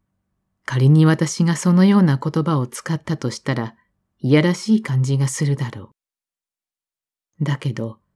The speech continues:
おばさんがよく口にする詩だとか夢だとかいう言葉は、綺麗な韻を持って私の心に染み込んでしまう。他の人も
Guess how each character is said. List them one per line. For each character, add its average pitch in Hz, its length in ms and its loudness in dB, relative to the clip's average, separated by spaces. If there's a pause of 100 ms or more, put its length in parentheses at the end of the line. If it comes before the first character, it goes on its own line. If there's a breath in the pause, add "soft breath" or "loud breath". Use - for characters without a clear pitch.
(240)
お 123 120 -4
ば 143 120 0
さ 160 200 0
ん 160 120 4
が 156 120 2
よ 165 160 4
く - 180 -16
口 - 300 -2
に 147 100 4
す 151 180 -4
る 147 260 0 (600)
詩 - 260 0
だ 170 140 0
と 151 160 -4
か 127 180 -6
夢 151 260 4
だ 180 140 2
と 123 120 -6
か 123 140 -6
い 123 180 -4
う 127 80 -4
言 143 260 -4
葉 135 140 -2
は、 120 220 -10 (520)
綺 185 180 0
麗 220 200 10
な 139 140 4
韻 160 340 4
を 156 40 2
持 160 100 2
っ 156 100 -8
て - 380 -12 (360)
私 127 420 -2
の 147 120 4
心 151 380 -2
に 110 140 0
染 147 240 -4
み 156 140 2
込 185 160 2
ん 165 80 0
で 120 100 -8
し - 240 -6
ま 113 200 -8
う。 127 100 -20 (3000)
他 139 320 2
の 147 120 8
人 147 260 2
も 131 260 2